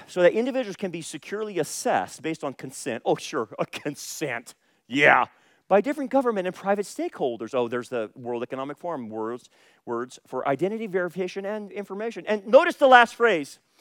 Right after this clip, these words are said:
"to digitize the agricultural value chain to enhance credit access by leveraging alternative farm and livelihood within three years." Wait, wait, wait, wait, wait, wait, wait, wait, wait, wait, wait, whoa, whoa, whoa, whoa, whoa, whoa, whoa. You want a digital identification, but why is that linked to farming?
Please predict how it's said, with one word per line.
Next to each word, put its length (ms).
"to 100
digitize 480
the 160
agricultural 1040
value 420
chain 240
to 140
enhance 260
credit 300
access 260
by 140
leveraging 380
alternative 460
farm 280
and 100
livelihood 500
within 280
three 160
years." 340
Wait, 140
wait, 80
wait, 220
wait, 120
wait, 140
wait, 120
wait, 100
wait, 120
wait, 140
wait, 160
wait, 120
whoa, 80
whoa, 140
whoa, 160
whoa, 160
whoa, 180
whoa, 220
whoa. 360
You 260
want 320
a 140
digital 720
identification, 1400
but 220
why 300
is 100
that 180
linked 280
to 140
farming? 720